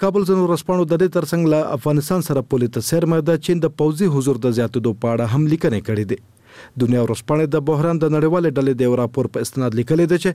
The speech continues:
چین له افغانستان سره پولې ته څیرمه خپل پوځي حضور زیات کړی دی او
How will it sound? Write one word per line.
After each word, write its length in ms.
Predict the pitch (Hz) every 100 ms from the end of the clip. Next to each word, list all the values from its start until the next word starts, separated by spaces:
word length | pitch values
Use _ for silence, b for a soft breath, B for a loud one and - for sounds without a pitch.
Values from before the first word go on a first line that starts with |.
| B B B B
چین 120 | 208 196
له 100 | 151
افغانستان 420 | 156 151 160 160 147
سره 160 | 127 -
پولې 140 | 123 117
ته 100 | 110 -
څیرمه 360 | 160 170 175 151
خپل 260 | - 160 147 -
پوځي 320 | 156 156 202 143
حضور 260 | 120 117 107
زیات 180 | 120 120 143
کړی 240 | 117 101
دی 80 | 113
او 80 | 117